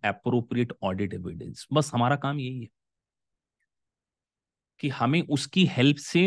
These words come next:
sufficient and appropriate audit evidence collect करनी है। अब सर वो कौन-कौन हो सकते हैं ऑडिटर एक्सपर्ट? तो अभी आप लोगों से पूछा तो आप लोगों ने बहुत सारी चीजें सोचने की कोशिश नहीं की। जैसे प्लांट एंड मशीनरी का वैल्यूएशन कराना है, ज्वेलरीज का वैल्यूएशन कराना है,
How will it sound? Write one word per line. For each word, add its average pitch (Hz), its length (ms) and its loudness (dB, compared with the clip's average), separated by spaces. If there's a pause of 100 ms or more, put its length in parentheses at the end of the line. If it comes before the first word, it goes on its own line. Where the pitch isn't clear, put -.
(420)
sufficient 196 600 0
and 190 160 0
appropriate 120 720 -2
audit 101 260 -2
evidence 113 340 -6
collect 147 260 -4
करनी 160 180 -6
है। - 80 -14 (500)
अब 160 80 2
सर 190 180 2
वो 190 100 6
कौन-कौन 185 360 4
हो 175 80 6
सकते - 320 -4
हैं 175 120 -2
ऑडिटर 131 340 0
एक्सपर्ट? - 420 -8 (1300)
तो 113 60 4
अभी 131 120 4
आप 131 220 2
लोगों 135 160 4
से 139 120 0
पूछा 135 320 -2
तो 131 100 0
आप 123 160 2
लोगों 127 160 -2
ने 131 60 -6
बहुत 117 240 -4
सारी 127 220 0
चीजें 123 260 -2
सोचने 120 360 0
की 131 100 0
कोशिश 127 360 -4
नहीं 135 240 4
की। 139 220 -2 (1200)
जैसे 127 260 -2
प्लांट 135 380 2
एंड 147 120 2
मशीनरी 135 380 0
का 135 100 0
वैल्यूएशन 127 520 -2
कराना 131 280 0
है, 127 120 -2
ज्वेलरीज 147 480 2
का 156 120 2
वैल्यूएशन 139 480 0
कराना 123 280 -4
है, - 100 -12